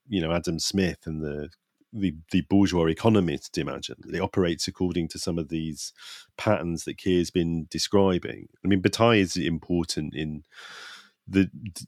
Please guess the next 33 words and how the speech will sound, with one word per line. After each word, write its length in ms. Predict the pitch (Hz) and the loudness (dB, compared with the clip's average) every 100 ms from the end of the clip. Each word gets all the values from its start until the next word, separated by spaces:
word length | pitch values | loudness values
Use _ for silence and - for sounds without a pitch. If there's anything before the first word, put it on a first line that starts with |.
| - | -12
history 420 | - 101 - 87 | -4 -4 -2 -2
of 80 | 78 | -2
social 360 | 90 82 82 | -2 -2 -6
theory 360 | 76 90 85 73 | -2 2 2 0
because 220 | - - | -4 -4
he's 140 | 87 78 | -4 0
one 140 | 90 | 0
of 80 | 78 | 0
the 80 | 82 | -4
people 320 | 82 - 71 | -6 -6 -10
trying 340 | - 82 76 | -4 -2 -2
to 380 | - 76 71 69 - - | -4 -6 -6 -10 -14 -16
conceptualize 760 | - - - - 80 76 71 | -10 -8 -6 -6 -4 -4 -4
a 40 | - | -6
kind 140 | 80 | -6
of 60 | 76 | -2
relationship 680 | 78 78 - 80 - 67 - | 0 0 -2 -6 -6 -8 -8
between, 600 | - 78 76 73 - - _ _ - | -8 -6 -4 -6 -10 -16 _ _ -8
you 80 | 87 | -4
know, 120 | 80 | -2
what 180 | 82 80 | -2 -4
would 120 | 87 | -2
later 240 | 80 78 | -2 -2
be 80 | 73 | -6
called 200 | - 76 | -4 -2
a 40 | 78 | -2
libidinal 560 | 78 90 80 76 69 | 2 2 2 -4 -4
economy, 520 | 71 - 73 - - - _ | -8 -6 -8 -8 -12 -16 _
like 100 | - _ | -18 _
the, 240 | 80 76 78 | -8 -8 -6
the, 180 | 90 90 - | -4 -4 -2
the, 140 | 87 _ 110 | -4 _ -2
the 200 | 92 85 | 0 0